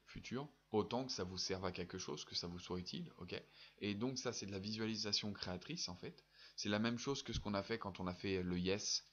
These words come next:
hein, quand, euh, je vous ai fait partir comme ça dans le passé, chercher dans vos ressources, ok, votre mémoire, quelque chose où est-ce que, une émotion, vous vous rappelez, tout ce truc-là avec le yes, eh ben,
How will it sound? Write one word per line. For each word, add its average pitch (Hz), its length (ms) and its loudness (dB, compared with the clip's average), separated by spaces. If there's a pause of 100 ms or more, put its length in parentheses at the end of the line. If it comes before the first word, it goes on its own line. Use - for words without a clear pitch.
(680)
hein, 95 260 -6
quand, 92 240 -4
euh, 95 300 4
je 85 80 0
vous 95 160 0
ai 98 60 2
fait 101 320 2
partir - 500 0
comme 98 160 -2
ça 104 160 2
dans 98 140 0
le 90 80 -2
passé, - 440 -2 (640)
chercher 123 460 6
dans 110 140 0
vos 101 160 2
ressources, - 580 -2 (640)
ok, 92 180 -2 (140)
votre 95 260 -2
mémoire, 98 640 0
quelque 98 160 -4
chose 113 260 2
où 98 80 0
est-ce 92 140 2
que, 92 280 0 (280)
une 104 240 2
émotion, 110 560 4
vous 113 160 -6
vous - 20 -6
rappelez, 98 360 2
tout - 120 -8
ce - 80 -6
truc-là 110 320 0
avec 95 240 -2
le - 60 2
yes, 104 360 0 (600)
eh 92 80 0
ben, 90 540 2